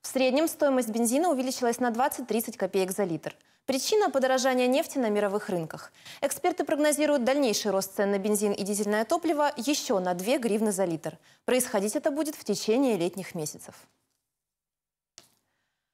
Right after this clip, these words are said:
В Запорожье полицейская машина спровоцировала Д Т П.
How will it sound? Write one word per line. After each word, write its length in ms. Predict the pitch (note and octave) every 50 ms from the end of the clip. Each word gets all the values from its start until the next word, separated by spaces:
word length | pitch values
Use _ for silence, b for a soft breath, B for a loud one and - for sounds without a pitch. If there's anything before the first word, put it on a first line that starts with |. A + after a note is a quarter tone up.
| _ _ _
В 60 | G3+
Запорожье 500 | G#3 C#4+ D4 F#4+ F#4+ F4 C4+ G#3+ A#3 B3+
полицейская 560 | A#3+ A3+ A3+ A3+ - B3+ B3 B3 B3 B3 A3+
машина 380 | A3+ A3+ A#3 - C4+ C#4+ D#4+ E4+
спровоцировала 720 | - - - C4 A3+ A3+ - - G#3+ G3+ G3+ G#3+ A3+ A#3
Д 100 | A3+ B3
Т 120 | B3 C#4+ C#4
П. 280 | - C#4+ G#3+ D#3+ D3+